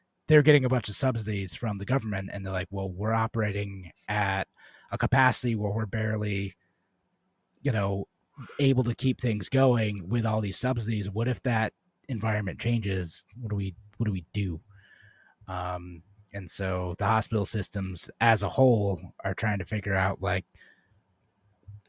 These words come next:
what do we do in a post-covid environment? How do we keep offering this level of service to the community?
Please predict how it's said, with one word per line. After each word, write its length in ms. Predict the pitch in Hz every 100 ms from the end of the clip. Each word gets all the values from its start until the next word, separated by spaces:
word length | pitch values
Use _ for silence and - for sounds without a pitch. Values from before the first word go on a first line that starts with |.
| - - - 117
what 140 | 131
do 60 | 131
we 120 | 120
do 180 | 113 117
in 80 | 107
a 40 |
post-covid 540 | - 113 - 117 107
environment? 640 | 101 95 107 107 101 101 98
How 160 | - 107
do 60 | 110
we 100 | 104
keep 220 | 110 107
offering 440 | 104 98 104 98
this 220 | 95 87
level 260 | 107 95 90
of 80 | 80
service 500 | - 123 107 104 -
to 200 | - 101
the 80 | 92
community? 840 | - 113 120 113 104 101 95 92